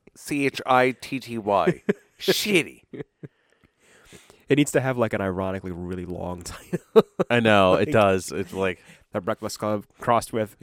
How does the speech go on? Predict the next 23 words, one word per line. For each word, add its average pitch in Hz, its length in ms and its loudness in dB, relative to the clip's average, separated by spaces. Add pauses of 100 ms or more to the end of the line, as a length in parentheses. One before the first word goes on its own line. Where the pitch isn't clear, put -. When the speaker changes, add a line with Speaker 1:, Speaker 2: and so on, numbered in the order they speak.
(140)
Speaker 2:
American 110 380 -2
politics 110 420 -4
in 110 60 -12
twenty 117 200 -2
sixteen 117 440 -4 (280)
<laughs> 156 280 -8
or 117 220 2
twenty 151 280 2
eighteen. 135 380 -4 (920)
Speaker 1:
Atlantic 117 680 -4 (240)
Shitty. 92 760 -4 (540)
The 110 120 -4
story 139 540 2
of 107 480 4 (180)
a 95 260 -6 (120)
terrible 120 560 0
comb 123 400 -2
over 95 680 0 (140)
and 95 500 -6 (540)
ten 104 340 -10
million 104 320 -4
dollar 90 300 -4
bankruptcy. 82 760 -12